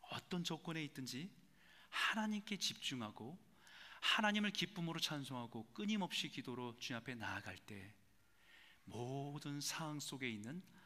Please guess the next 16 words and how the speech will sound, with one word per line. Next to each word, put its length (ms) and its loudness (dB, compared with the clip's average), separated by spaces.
하나님의 600 2
뜻이 540 0
보이기 400 -6
시작한다는 640 -4
거예요. 180 -20
반드시 720 12
그 140 6
가운데 580 10
하나님의 560 10
뜻이 280 10
무엇인지를 680 6
우리에게 640 6
깨닫게 480 0
하신다는 460 0
약속의 380 -4
말씀입니다. 540 -6